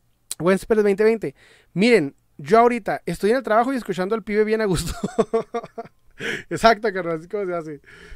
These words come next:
Dice, ok, fíjense, les tengo un tema. Hay unas figuras que me obsesioné mucho, que se llaman Final Faction.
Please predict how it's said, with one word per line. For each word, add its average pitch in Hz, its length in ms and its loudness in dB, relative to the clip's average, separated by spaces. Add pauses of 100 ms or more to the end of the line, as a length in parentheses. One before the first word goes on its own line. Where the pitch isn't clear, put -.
(220)
Dice, 165 680 -8 (760)
ok, 202 140 -2
fíjense, 214 500 -2
les 214 120 -4
tengo 311 160 -4
un 339 80 -4
tema. 262 280 -4 (2000)
Hay 320 200 2
unas 403 200 -2
figuras 294 380 -8
que 339 100 -14
me 320 80 -10
obsesioné 233 320 -10
mucho, 233 460 -12 (280)
que 190 80 -16
se 208 120 -8
llaman 202 320 -4
Final 247 360 -6
Faction. 202 440 -12